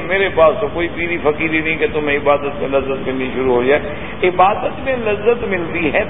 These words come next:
تقوی سے، ہدایت ملتی ہے تقوی سے۔ اللہ نے یہ کسی جگہ نہیں کہا ہے کہ بھائی ہدایت جو ہے، فرمایا ھدی للمتقین والعاقبۃ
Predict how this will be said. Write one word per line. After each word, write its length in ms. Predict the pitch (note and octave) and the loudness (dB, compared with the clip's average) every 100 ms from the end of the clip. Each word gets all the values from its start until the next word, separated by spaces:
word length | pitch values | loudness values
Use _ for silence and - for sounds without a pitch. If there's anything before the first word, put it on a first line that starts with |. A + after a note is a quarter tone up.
| - | 0
تقوی 400 | F#3+ G#3 F3 C#3+ - | -2 0 2 2 0
سے، 100 | A#2 A2 - - - - - | -6 -8 -10 -12 -12 -12 -4
ہدایت 560 | D#3 F3+ G#3 A#3+ C4+ C4 B3 | -2 2 2 2 -2 -4 -6
ملتی 360 | A3 F#3+ - F#3 C3+ | -6 -8 -6 -4 0
ہے 100 | F3+ - | 0 2
تقوی 400 | G3 - F#3 E3 - | 0 2 2 2 2
سے۔ 120 | A#2+ A2+ - - - - | -4 -6 -10 -12 -12 0
اللہ 300 | F3+ G3 A3+ B3+ | 0 2 2 2
نے 80 | C#4+ A#3 | 0 -2
یہ 120 | G#3+ B3 | -4 -4
کسی 280 | G#3+ D#3 A3+ - | -4 -6 -6 0
جگہ 280 | C#4 A#3+ A3+ | 2 4 4
نہیں 120 | G#3+ G3+ | 2 -4
کہا 300 | F#3 E3+ E3+ D#3+ | 2 4 6 6
ہے 100 | E3+ E3 | 4 2
کہ 100 | E3 D#3 | -2 0
بھائی 160 | D#3 D#3 B2+ | 0 0 -2
ہدایت 540 | D#3 D#3 F3 E3+ - | 2 4 4 2 0
جو 160 | D#3+ C#3+ | -2 0
ہے، 180 | D3 D3 - - - | 2 0 -2 -6 -2
فرمایا 340 | C#3+ D#3 F#3+ A3+ D3+ | 0 2 4 2 2
ھدی 240 | D#3+ E3+ G#3+ G3 | 2 2 2 0
للمتقین 1200 | F3+ B3 A#3 E3 E3+ A3+ - - F3+ - C#3 C3 C3 - - - - - D3 | 0 0 0 -4 -2 -2 -2 0 0 0 -6 -6 -8 -10 -12 -12 -12 -8 2
والعاقبۃ 1120 | F3+ A#3 A3 F3 F3+ G3+ F#3+ F#3 F3+ F3 E3+ | 2 4 4 6 4 2 -2 -6 0 0 0